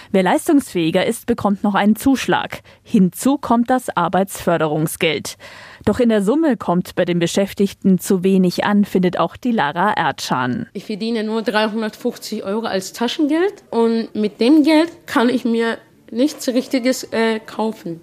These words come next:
Speaker 2: Also ich kann nicht selber ins Kino gehen, weil das Kino einfach zu viel kostet oder mir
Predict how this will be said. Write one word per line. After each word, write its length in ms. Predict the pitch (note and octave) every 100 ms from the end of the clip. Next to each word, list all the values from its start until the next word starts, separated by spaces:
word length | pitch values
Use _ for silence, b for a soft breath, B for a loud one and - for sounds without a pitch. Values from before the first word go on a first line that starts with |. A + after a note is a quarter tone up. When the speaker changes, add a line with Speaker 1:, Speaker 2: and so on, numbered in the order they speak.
| -
Speaker 2:
Also 160 | - G3
ich 100 | F#3+
kann 200 | A3 A3
nicht 160 | B3
selber 320 | - - A#3+ G#3+
ins 180 | A3
Kino 320 | - - C#4+ C#4
gehen, 280 | C4+ C#4 D4 B B B B B B
weil 160 | - G#3+
das 180 | A3 -
Kino 240 | - C4
einfach 220 | - A3+
zu 100 | A3
viel 180 | - B3
kostet 680 | A3 - C#4+ D4+ - D4 -
oder 200 | G#3+ A3+
mir 360 | A3+ A3+ A3